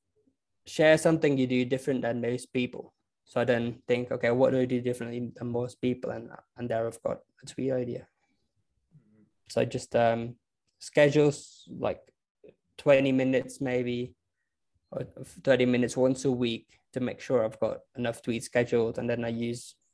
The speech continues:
these different sources of inspiration to make sure I've got about twenty or twenty-five tweets for that week.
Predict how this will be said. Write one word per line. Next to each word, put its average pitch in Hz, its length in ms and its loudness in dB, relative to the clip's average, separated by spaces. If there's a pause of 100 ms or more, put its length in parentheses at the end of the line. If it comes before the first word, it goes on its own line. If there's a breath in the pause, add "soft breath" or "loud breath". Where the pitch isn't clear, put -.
these 120 160 -6
different 120 360 -4
sources 123 340 0
of 120 120 -4
inspiration 117 640 -4
to 113 80 -8
make 123 200 -8
sure 117 200 0
I've - 160 -8
got - 160 -6 (200)
about 120 200 -2
twenty 117 280 -2
or 110 60 -8
twenty-five 117 460 -4 (100)
tweets 113 240 -8
for - 80 -18
that 117 180 -2
week. 120 220 -8